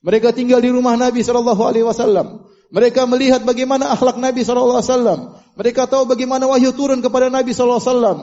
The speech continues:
Ini luar biasa. Allah berikan mereka kenikmatan tanpa mereka sadari.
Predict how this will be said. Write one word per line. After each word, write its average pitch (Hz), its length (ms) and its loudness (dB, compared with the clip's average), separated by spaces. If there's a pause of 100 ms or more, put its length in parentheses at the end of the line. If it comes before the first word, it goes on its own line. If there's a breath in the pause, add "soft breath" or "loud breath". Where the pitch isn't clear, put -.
(160)
Ini 214 260 -10 (380)
luar 185 240 -4
biasa. 196 380 -2 (420)
Allah 208 240 2
berikan 202 400 -4
mereka 202 240 -4
kenikmatan 202 560 -6
tanpa 190 240 -6
mereka 208 560 -4
sadari. 110 500 -6